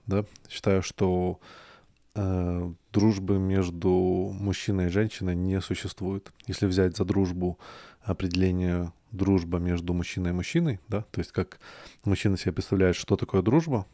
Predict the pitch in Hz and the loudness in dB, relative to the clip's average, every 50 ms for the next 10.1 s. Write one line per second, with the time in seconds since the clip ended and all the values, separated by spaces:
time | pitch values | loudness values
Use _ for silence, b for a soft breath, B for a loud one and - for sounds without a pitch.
0 | - - _ - - 92 92 92 92 92 90 - B B B B B B - 104 | -20 -12 _ 2 2 4 4 4 4 2 2 -2 B B B B B B 0 0
1 | - - 110 107 104 101 92 90 87 95 - _ _ - 110 98 87 90 - - | 4 6 6 8 8 6 4 2 -2 -6 -10 _ _ -6 -2 -2 -2 0 0 -2
2 | - - 104 95 90 85 95 90 92 90 82 104 117 117 107 95 98 87 87 95 | 0 4 6 6 6 6 4 4 4 4 4 4 2 2 0 0 0 0 2 2
3 | 101 101 98 - - 101 - - 98 - - 110 117 131 135 - 101 90 87 87 | 2 2 2 0 0 -2 -4 -4 -6 -4 0 2 2 2 2 0 0 0 2 2
4 | 90 87 87 - - 101 92 90 87 85 87 90 85 - - - 90 87 _ _ | 0 -2 -2 -4 -4 -4 -4 -4 -4 -4 -4 -6 -6 -8 -12 -14 -14 -14 _ _
5 | _ B B B B B B B B B B B B 120 101 98 95 95 - - | _ B B B B B B B B B B B B 2 4 6 6 4 4 4
6 | 101 92 98 104 104 104 98 - - 95 - - - 123 - - - 123 127 135 | 2 4 4 4 4 4 2 2 0 -4 -4 -6 -12 -14 -6 0 2 4 4 4
7 | 117 - - - - - 101 95 95 92 92 90 92 92 - B B B B B | 2 -2 -6 -8 -2 2 4 4 4 4 4 2 0 -2 -6 B B B B B
8 | B B B B _ - 117 107 101 95 95 92 92 92 90 90 90 90 - - | B B B B _ 0 2 4 4 6 6 4 4 2 2 0 -2 -4 -4 0
9 | 110 95 - - 127 127 123 110 104 95 92 90 92 92 90 90 90 - 101 95 | 0 0 0 0 0 0 2 2 0 0 2 4 4 4 6 4 2 2 0 -2
10 | 90 | -4